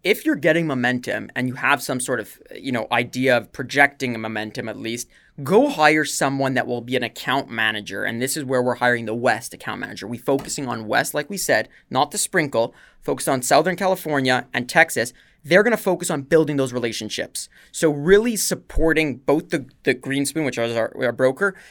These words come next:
but also opening new accounts and being our heartbeat there.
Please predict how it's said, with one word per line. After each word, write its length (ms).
but 120
also 540
opening 380
new 140
accounts 360
and 240
being 380
our 240
heartbeat 720
there. 380